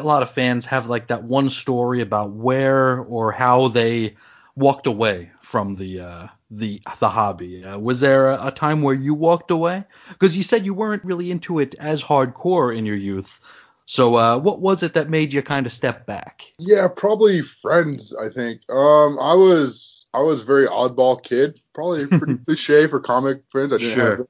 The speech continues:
Speaker 2: any friends. I got picked on and bullied a lot. And then, um, and then I s-, I met a few friends, met a girl or two, and just kind of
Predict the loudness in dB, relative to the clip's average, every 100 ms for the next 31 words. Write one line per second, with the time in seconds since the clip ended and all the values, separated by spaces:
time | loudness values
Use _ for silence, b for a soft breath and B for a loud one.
0 | _ -20 -6 -4 -2 -2 -2 -2 -6 -4
1 | -4 -4 -6 -4 -2 0 0 2 0 -2
2 | _ -20 B B B 0 2 6 8 8
3 | 6 -2 -2 0 -2 -6 _ _ _ _
4 | _ -6 -4 0 2 4 2 0 -10 _
5 | -4 -2 -2 2 2 0 -4 -4 2 4
6 | 4 0 -4 -4 0 4 4 2 -2 -2
7 | -6 -10 -4 0 -2